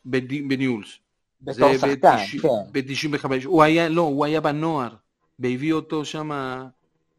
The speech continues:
Speaker 1: אה, להחזיר, כאילו, להיות חלק מהחגיגה שכולם מקבלים את דייגו. הוא סיפר את זה דווקא שבוע שעבר.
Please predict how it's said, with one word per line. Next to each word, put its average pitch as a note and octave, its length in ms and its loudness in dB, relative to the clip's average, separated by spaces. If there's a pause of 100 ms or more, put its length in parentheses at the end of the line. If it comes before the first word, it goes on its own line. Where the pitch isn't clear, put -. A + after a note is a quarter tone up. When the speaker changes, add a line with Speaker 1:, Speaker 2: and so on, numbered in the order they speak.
Speaker 1:
אה, A#2+ 60 -10 (460)
להחזיר, B2 520 -8
כאילו, D3+ 220 -6
להיות E3 280 -2
חלק D#3+ 260 -6
מהחגיגה C#3 880 -8
שכולם C#3 460 -6
מקבלים C3+ 400 -4
את B2 120 -6
דייגו. G#2 360 -6 (800)
הוא B2 180 -8
סיפר D#3 360 0
את C#3 80 -6
זה D3+ 140 -6
דווקא C#3+ 300 -8
שבוע C3 320 -4
שעבר. A#2+ 420 -6